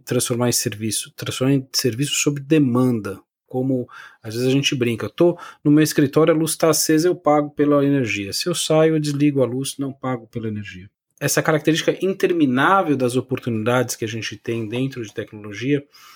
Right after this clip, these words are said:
leva você a ter a lição de casa de definitivamente listar cada linha do seu orçamento, conversar com um provedor de confiança,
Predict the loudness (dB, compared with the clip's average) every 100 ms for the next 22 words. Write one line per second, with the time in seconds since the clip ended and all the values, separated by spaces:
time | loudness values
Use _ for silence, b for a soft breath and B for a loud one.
0 | B 0 4 4 4 0 -2 -2 0 0
1 | 0 -4 _ -2 2 2 2 0 0 2
2 | 2 2 -2 -2 -2 -2 0 0 0 0
3 | 0 -4 -8 b b b -4 -2 -2 0
4 | 2 2 0 -6 _ -2 2 2 2 2
5 | 2 2 -2 -4 -6 -8 -10 -12 -14 -16
6 | _ b b b 0 2 2 2 2 2
7 | 2 -2 0 -2 -4 -2 -4 -4 -8 -6
8 | -6 -6 -6 -10